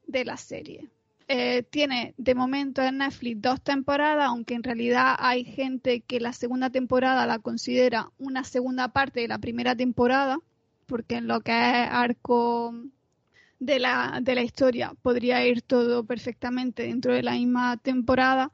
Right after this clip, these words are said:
Lo que pasa que es que se, mm, salió un poquito más tarde. Primero se, eh, se publicaron, o, sí, se publicaron en Netflix, eh, Los Ángeles, eh, Connection, Singapore Sky y Snow of London,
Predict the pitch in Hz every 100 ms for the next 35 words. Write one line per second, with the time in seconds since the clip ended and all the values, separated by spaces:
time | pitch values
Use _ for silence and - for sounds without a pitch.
0 | _ _ _ 262 240 240 247 - 247 247
1 | - 277 - 277 240 233 226 226 - -
2 | - 302 247 247 247 233 247 240 247 226
3 | 220 - 233 254 - - 254 254 262 254
4 | 269 262 254 254 - 262 240 240 247 247
5 | 254 285 _ _ _ _ _ - 277 262
6 | 240 262 269 262 254 233 233 226 226 226
7 | 226 - 233 _ _ 254 233 226 247 233
8 | 220 254 254 254 247 262 269 - 233 220
9 | - _ - 240 233 240 247 254 254 277
10 | 262 - - 254 254 254 - 269 269 269
11 | - 233 - - - 262 247 226 254 247
12 | - - 254 240 - _ 262 240 - 247
13 | 254 254 247 - 254 269 285 269 262